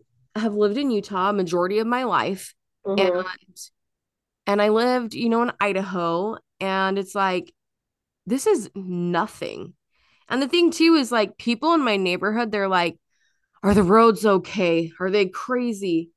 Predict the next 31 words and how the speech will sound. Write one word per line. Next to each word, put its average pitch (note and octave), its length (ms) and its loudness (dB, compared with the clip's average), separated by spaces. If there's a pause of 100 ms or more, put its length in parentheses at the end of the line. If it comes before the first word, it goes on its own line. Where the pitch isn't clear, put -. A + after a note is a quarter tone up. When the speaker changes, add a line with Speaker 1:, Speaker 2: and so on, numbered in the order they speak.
(800)
Speaker 1:
Um, F3 600 -2 (340)
anyway, E3 460 0 (160)
but - 460 -2 (500)
yeah. - 240 -12 (640)
So E3 760 4 (640)
it's F3+ 200 0
just, F#3+ 180 0 (200)
everybody's G3+ 580 6
just, D#3+ 320 -4
I D3+ 60 0
don't D#3 140 0
know. D3 120 2
It's D3+ 140 -4
kind E3+ 240 2
of D#3+ 160 0 (120)
interesting. D#3+ 680 -2
Like, G#3 420 0 (680)
Speaker 2:
Yeah, F#3 160 0
Speaker 1:
I G3 40 0
Speaker 2:
Bridget G3+ 280 2
sent G#3 260 0
us G3+ 140 0
a F#3 80 -2
text F#3 520 -6
or E3 120 -2
a E3 60 -6
picture E3+ 400 -6
of E3 140 -4
the, F3 340 -4
the, E3 320 0
s-, - 220 -12